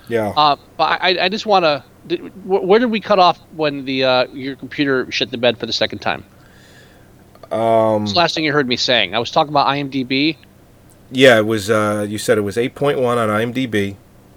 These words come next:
Speaker 2: Yeah, and, and
Speaker 1: Uh, ninety-eight percent Rotten Tomatoes, and that people just absolutely love it.
Speaker 2: And I don't get it. And I'm, I'm, I'm looking through the, the comments on I M D B to try to find somebody,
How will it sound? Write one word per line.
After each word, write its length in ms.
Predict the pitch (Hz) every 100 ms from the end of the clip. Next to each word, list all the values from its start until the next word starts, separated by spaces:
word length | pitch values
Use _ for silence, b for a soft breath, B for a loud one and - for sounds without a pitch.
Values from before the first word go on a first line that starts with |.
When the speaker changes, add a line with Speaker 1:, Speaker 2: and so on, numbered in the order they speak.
| _
Speaker 2:
Yeah, 180 | - 160 -
and, 220 | 156 139
and 140 | 160 104
Speaker 1:
Uh, 80 | 104
ninety-eight 480 | 117 139 143 139
percent 480 | - 135 - 123 127
Rotten 240 | 117 123 131
Tomatoes, 580 | 135 110 104 101 101 -
and 240 | 101 104
that 280 | 104 104 -
people 300 | 123 117 110
just 240 | 101 95
absolutely 500 | 104 - 107 87 98
love 280 | 101 127 120
it. 140 | 92 - _ - - -
Speaker 2:
And 140 | 170
I 80 | 165
don't 160 | 180 170
get 160 | 208
it. 80 | 190
And 120 | 156
I'm, 80 | 160 170
I'm, 120 | 175
I'm 140 | 170 185
looking 220 | 196 185
through 180 | 190 165
the, 260 | 151 - 139
the 200 | 147 143
comments 580 | - 180 190 147 135 -
on 140 | 139
I 120 | 139 156
M 120 | 143
D 140 | 139
B 240 | 131 208 165
to 80 | 131
try 160 | 160
to 80 | 143
find 280 | - 139 123
somebody, 500 | - 160 147 139